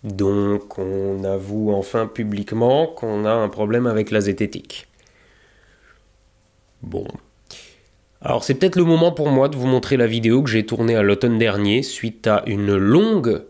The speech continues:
conversation avec des collègues, et pas seulement ceux que vous venez de voir, loin de là. Mais cette vidéo, je ne l'ai pas diffusée parce que certains ne se sentaient pas dans la bonne disposition pour gérer une shitstorm.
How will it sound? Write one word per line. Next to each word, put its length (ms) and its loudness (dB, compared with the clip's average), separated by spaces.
conversation 680 0
avec 180 0
des 160 -2
collègues, 480 0
et 300 -2
pas 360 0
seulement 480 2
ceux 260 -2
que 160 -6
vous 160 -2
venez 220 0
de 60 -6
voir, 440 2
loin 260 2
de 80 -4
là. 120 -10
Mais 60 2
cette 220 0
vidéo, 340 4
je 140 0
ne 100 2
l'ai 100 4
pas 160 0
diffusée 480 -2
parce 280 -4
que 100 -2
certains 400 0
ne 80 0
se 160 -2
sentaient 380 -2
pas 260 0
dans 220 0
la 160 4
bonne 320 0
disposition 640 0
pour 180 -2
gérer 200 2
une 100 -2
shitstorm. 560 -4